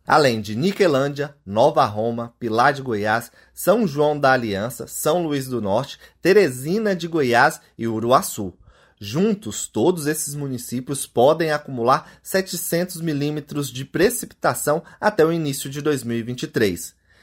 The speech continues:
Diante do alerta, o Corpo de Bombeiros Militar do Estado de Goiás emitiu uma série de recomendações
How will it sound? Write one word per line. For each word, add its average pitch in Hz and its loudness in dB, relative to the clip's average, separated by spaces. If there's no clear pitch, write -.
Diante 117 2
do 151 2
alerta, 143 4
o 180 2
Corpo 185 0
de 180 -6
Bombeiros 156 -4
Militar 139 -2
do 127 -2
Estado 117 0
de 117 -12
Goiás 110 2
emitiu 190 -2
uma 208 0
série 185 2
de 185 -6
recomendações 170 -4